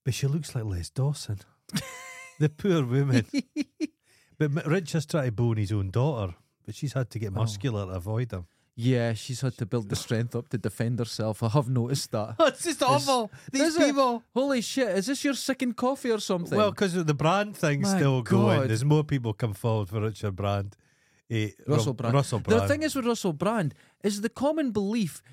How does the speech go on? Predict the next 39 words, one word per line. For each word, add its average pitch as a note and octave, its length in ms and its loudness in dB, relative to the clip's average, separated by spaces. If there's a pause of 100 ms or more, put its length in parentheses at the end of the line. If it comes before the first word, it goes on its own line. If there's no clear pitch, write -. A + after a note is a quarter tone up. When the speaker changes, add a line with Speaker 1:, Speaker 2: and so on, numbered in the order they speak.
(120)
Speaker 2:
you D3+ 80 -6
say, E3 160 -2
"No, D3 220 2
there's A#2 180 -4
accusations D3+ 760 -2
against B2+ 440 -4
him." F#2 140 -4 (300)
And F3+ 140 -6
people B3+ 240 0
have E3+ 100 -2
went, E3 300 0
"Again." D#3+ 540 -2 (300)
Everyone's C4+ 500 0
assumed G#3 640 -2 (560)
he's A#3 240 0
been A3+ 220 0
in F#3 160 4
jail A#3 340 0
for F3 200 -4
sex A3+ 400 -2
crimes F#3 400 -4
and E3 120 -2
that D3+ 180 -2
for E3+ 100 0
years. G#3 560 -2
Speaker 1:
The, B2 220 2 (140)
the, G3 60 -4
Speaker 2:
Nobody C4 380 4
knows G#3 320 0
that F3+ 100 -2
he's D3 180 -6
got - 160 2
Speaker 1:
what's D3 160 4
Speaker 2:
away C4+ 80 0
with - 60 -2
Speaker 1:
quite C3+ 160 2
Speaker 2:
it. A2+ 120 -4
Speaker 1:
funny A#2+ 340 0
is F2+ 360 -4